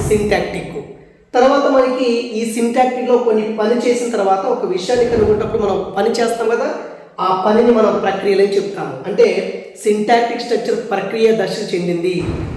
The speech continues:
ఈ ప్రక్రియలు చేస్తే, పనులు చేస్తే మనకి ఫలితాలు లేదా ఉత్పత్తులు వస్తాయి. అదే మనకి ద్రవ్యాత్మక నిర్మాణం లేదా సింథటిక్, సారీ, సబ్స్టాంటివ్ స్ట్రక్చర్ అని చెప్తాం.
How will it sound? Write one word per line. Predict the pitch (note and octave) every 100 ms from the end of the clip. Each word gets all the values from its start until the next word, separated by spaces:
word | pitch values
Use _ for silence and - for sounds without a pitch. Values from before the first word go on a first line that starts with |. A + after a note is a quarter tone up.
| - E3+
ఈ | A#3 D4 C4
ప్రక్రియలు | A3 A#3+ B3 A#3+
చేస్తే, | - F3 D3 G3+ C4 -
పనులు | G#3 A3+ A3+
చేస్తే | G3+ D#3+ E3 A#3 - - - -
మనకి | F#3 G3+ G3+ G3+
ఫలితాలు | - G3+ A#3 A#3+ A3+ A3+ B3+
లేదా | G#3 A3+
ఉత్పత్తులు | F#3 F3+ - G#3 G3 F3
వస్తాయి. | - F#3 E3 E3 - - -
అదే | D#3+ G#3 A#3
మనకి | G3 F#3 - F#3 E3+ E3+ - - -
ద్రవ్యాత్మక | F#3 F#3 F3+ G3+ G#3 G#3 F#3+
నిర్మాణం | F#3 E3+ E3+ E3 E3 -
లేదా | F3 F3 E3 -
సింథటిక్, | G3 G3 - - G3 F#3+ F3 -
సారీ, | F#3 D#3 - - -
సబ్స్టాంటివ్ | G3 - - A3 F3 - -
స్ట్రక్చర్ | - D#3+ F3
అని | E3 - - - -
చెప్తాం. | E3+ E3